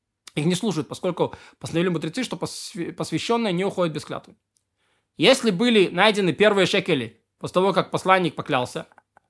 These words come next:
то и те, и другие считаются шекелями и не могут быть зачтены жителями этого города за шекели следующего года. Первые будут считаться шекелями этого года, а последние считаться шекелями прошлого года.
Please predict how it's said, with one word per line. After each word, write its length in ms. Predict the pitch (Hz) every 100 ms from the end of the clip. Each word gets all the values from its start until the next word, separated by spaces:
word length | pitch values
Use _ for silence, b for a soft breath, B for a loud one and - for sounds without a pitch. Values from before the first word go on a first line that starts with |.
| _ _ _ _ _ _ _ _
то 120 | 151
и 60 | 151
те, 120 | 196
и 20 |
другие 260 | 196 214 254
считаются 260 | 185 185
шекелями 340 | 214 202 139 127
и 180 | 190
не 140 | 208 226
могут 440 | 226 240 233 202
быть 140 | 175 160
зачтены 580 | 156 - 151 202 254 147
жителями 400 | 165 190 180 170
этого 240 | 165 131
города 460 | 120 117 127 185 _ _ _ _ _ _ _ _
за 140 | - 123
шекели 280 | 151 160
следующего 380 | 156 165 160 190
года. 300 | 202 202 - _ _ _ -
Первые 300 | 220 202 165
будут 160 | 160
считаться 280 | - 165 -
шекелями 360 | 160 151 139 120
этого 200 | 113 113
года, 260 | 143 170
а 60 | -
последние 440 | 185 175 269 294
считаться 280 | 185 220 214
шекелями 360 | 233 226 214 220
прошлого 460 | 165 147 - 131
года. 260 | 120 110